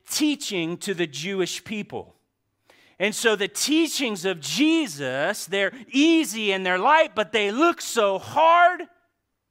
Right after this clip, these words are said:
but they're really not. Because as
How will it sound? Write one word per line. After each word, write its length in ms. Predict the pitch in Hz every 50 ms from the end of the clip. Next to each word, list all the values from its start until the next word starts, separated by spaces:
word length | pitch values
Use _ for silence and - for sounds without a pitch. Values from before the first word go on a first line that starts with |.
| _ _ _ _ _ _ _ -
but 120 | 123 -
they're 160 | - 135 131
really 380 | 127 147 175 185 175 151 139 127
not. 580 | 123 127 127 135 165 190 226 233 214 _ - - - _ _ _ _ _ _ _ _ _ _ _ _ _ _ _ _ _ _ _ _ _ _ _ _ _ _ -
Because 360 | 123 - - 139 127 110 - _
as 760 | - 139 151 165 175 185 185 185 185 170 151 - - - -